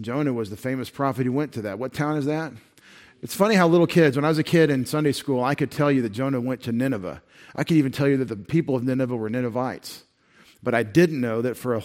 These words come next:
large portion of the Assyrian Empire's history, when they were ascendant,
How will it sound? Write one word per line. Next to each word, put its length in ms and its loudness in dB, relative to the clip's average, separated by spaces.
large 460 0
portion 360 -2
of 120 -2
the 100 -2
Assyrian 420 -2
Empire's 520 -4
history, 420 -2
when 180 -4
they 120 -4
were 120 -2
ascendant, 540 -2